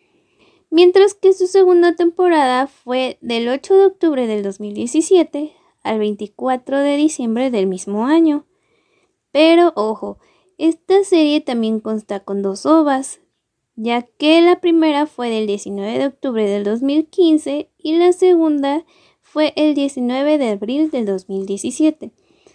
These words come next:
Por lo que he visto, también su manga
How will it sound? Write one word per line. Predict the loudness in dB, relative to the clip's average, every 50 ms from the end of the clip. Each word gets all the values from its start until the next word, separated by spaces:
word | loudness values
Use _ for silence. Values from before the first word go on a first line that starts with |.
| _ _ _ _ _
Por | -2 0 2
lo | 2 2 0 0
que | 0 2
he | 4 4
visto, | 4 4 0 -4 -6 -8 -8
también | -8 -6 -6 -6 -4 -6 -6
su | -4 -2 0
manga | 2 2 2 0 -2 -4 -4 -6 -6